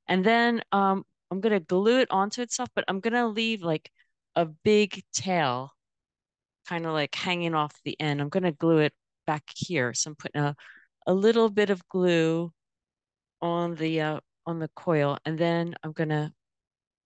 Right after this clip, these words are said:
have this tail sticking out, and then I'm gonna squeeze it so it becomes,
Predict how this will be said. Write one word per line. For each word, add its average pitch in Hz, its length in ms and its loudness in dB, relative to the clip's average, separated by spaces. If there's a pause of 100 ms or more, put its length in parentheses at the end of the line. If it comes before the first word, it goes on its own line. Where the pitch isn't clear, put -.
have 190 240 0
this - 500 2
tail 214 380 0
sticking 156 500 -6
out, 139 260 0 (460)
and 165 140 -4
then 190 220 2
I'm 175 180 0
gonna 165 480 0
squeeze 214 800 -2
it 139 220 -4 (480)
so 180 400 2
it 190 240 0
becomes, 180 880 -4